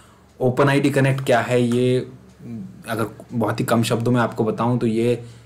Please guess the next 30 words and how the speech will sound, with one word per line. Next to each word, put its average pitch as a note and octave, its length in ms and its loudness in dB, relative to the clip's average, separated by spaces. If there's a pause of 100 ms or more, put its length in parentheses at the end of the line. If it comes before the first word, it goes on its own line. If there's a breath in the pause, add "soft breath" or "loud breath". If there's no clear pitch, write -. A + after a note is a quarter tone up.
(120)
एक B2+ 140 2
ऑथेंटिकेशन A#2+ 580 2
का A#2 80 -2
प्रोटोकॉल A#2 560 0
है A2 200 0
जो G#2+ 180 2
अलाउ G#2+ 340 0
करता A2 260 -4
है G#2+ 140 -4
यूजर्स G2+ 280 0
को - 140 -8
सिंगल G2+ 320 -2
साइन G2 260 -2
ऑन A#2 160 2
के A#2 100 0
लिए। A2+ 340 2 (500 loud breath)
यूजर्स A#2 340 4
अपने A2+ 260 2
एग्जिस्टिंग G#2 440 0
आईडी G#2+ 260 0
को A2+ 120 -2
यूज़ G#2+ 360 0
करके A2 460 2 (600 loud breath)
ओपन A#2 280 2
आई A2+ 100 2
डी A#2 100 2
फंक्शनैलिटी A2 560 -2
को, A2 280 4
के - 320 -2
ज़रिए G#2+ 560 2